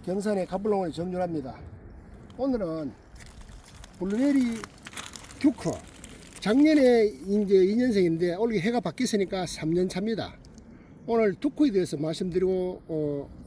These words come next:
려고 합니다. 이 듀크는 조생종인데요. 조생종 중에서도 가장 빨리 나오는 것이 듀크입니다. 그 왜 오늘은 듀크에 대해서 말씀드리고 싶으냐면 이게 그 대전을 경계로 해서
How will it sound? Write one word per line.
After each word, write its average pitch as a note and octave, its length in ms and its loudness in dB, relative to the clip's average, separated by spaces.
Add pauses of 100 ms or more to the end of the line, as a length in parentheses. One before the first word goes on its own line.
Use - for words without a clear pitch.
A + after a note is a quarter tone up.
(140)
려고 D#3 200 0
합니다. B2+ 380 -4 (760)
이 F3 80 -4
듀크는 C#3+ 720 -2 (180)
조생종인데요. F3 1800 0
조생종 B3 580 0
중에서도 G#3 560 -2 (320)
가장 D4 320 2
빨리 D4 240 0
나오는 G#3+ 260 0
것이 G3 220 -6
듀크입니다. A#2+ 500 -8 (600)
그 F#3 60 -2
왜 B3+ 220 4
오늘은 C4+ 520 2
듀크에 C4 320 -2
대해서 F#3+ 220 -2
말씀드리고 E3+ 440 -2
싶으냐면 C#3+ 680 -6 (680)
이게 F#3+ 420 0 (140)
그 E3+ 320 -2
대전을 B3 1300 0
경계로 F#3+ 340 -2
해서 D3+ 380 -4